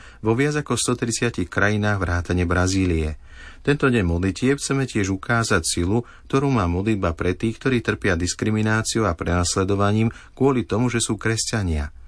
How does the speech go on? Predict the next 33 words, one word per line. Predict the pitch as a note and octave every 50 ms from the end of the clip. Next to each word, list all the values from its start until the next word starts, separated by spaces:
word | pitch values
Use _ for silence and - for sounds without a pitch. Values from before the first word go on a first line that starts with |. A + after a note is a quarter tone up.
| - - - - - - -
Každý | - F#2+ F#2 F#2 F#2+ F2+
týždeň | E2 - G2+ F#2+ F#2+ F#2+ G#2 G2 F2+ F2+
dostávame | F2 - - G2+ G2 G2 G#2 G2 F#2
správy | E2+ - - - F2 F2+ F#2 F#2+ G2+ G2 E2+
o | D#2+ E2
útokoch | F#2+ G#2 - - G#2 F#2+ - G2+ F#2+ F2+
na | D#2+ D2+ -
kostoly, | - G#2 G2+ - - A2+ G#2+ G#2 G#2+ G#2 G#2+ - - - - -
únosoch, | - A2+ A#2 A#2+ A#2 A2 G#2 - - A2 G#2+ G#2 G2
mučení | F#2 F#2 G2 - - G#2+ G2+ G2+ G#2 G#2 G2+ -
a | - F#2
vraždách | F#2 F#2 F2 F2 E2+ F2 F2+ F2 F2+ E2+ - - -
kňazov, | G2+ G2+ G#2 G2 G2 F#2 F2 D#2+ D#2 - - - - -
reholníkov | G3 G2+ G#2 A2 A#2+ A#2 A#2 A#2 A2+ G#2+ - - A#2 A2 A2 -
a | - F2 E2+
laických | E2+ E2 E2 - - - F2 E2
kresťanov." | - F2+ F2 E2+ - - - G2 F#2 F2 E2 D#2+ D#2 D2 - - - - - - - - - -
Okrem | - F2 - F#2+ F2+ F2 D#2+
konkrétnej | - F#2+ F#2 - G#2 G2+ G2 - F#2 F2+ E2
pomoci | - F2 F2 F#2 G2 G2 - - - A#2 A#2 - - - - -
potrebujeme | - C#3 C#3 - C#3 C3 C3 C3 B2+ B2 A#2
aj | - - E2
modlitby | D#2+ E2+ F#2+ G#2 G#2+ A#2+ A2 G#2 A2 G2+
všetkých. | - - G#2+ F#2 - - - - E2+ D#2+ D#2 D2 - - - - - - - - - -
Ako | E2+ E2+ - G2+
nás | F#2 F2+ F2+ F2+ F2+
o | F2+ E2
to | -
požiadal | E2+ D#2+ - F#2+ F#2+ G#2+ A2 G2+ G2 F#2 E2+ E2
Pavol | - - F#2 F#2+ G#2 F#2+ F2 E2
v | F2+
liste | F2 - - F#2+ F2+
Solúnčanom: | - - G2 G#2 A2 A2+ A2 G2+ - - F2+ F2 F2 E2+ D#2+